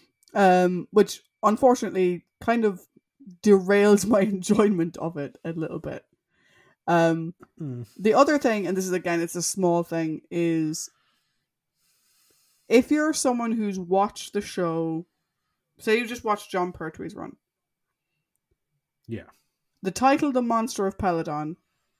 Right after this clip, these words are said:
Speaker 1: and trying to sell that it's the spirit of Agador, we as an audience know that's bollocks.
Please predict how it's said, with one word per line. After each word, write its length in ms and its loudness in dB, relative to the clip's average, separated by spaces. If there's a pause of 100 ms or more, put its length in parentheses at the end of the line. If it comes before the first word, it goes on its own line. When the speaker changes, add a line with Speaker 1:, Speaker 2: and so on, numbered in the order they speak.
(160)
Speaker 1:
and 260 0
trying 420 0
to 100 -4
sell 340 4
that 180 -2
it's 140 -4
the 120 -10
spirit 440 -2
of 100 -4
Agador, 640 -2 (1800)
we 360 0
as 180 0
an 100 -2
audience 680 0 (100)
know 320 2
that's 240 -2
bollocks. 560 -8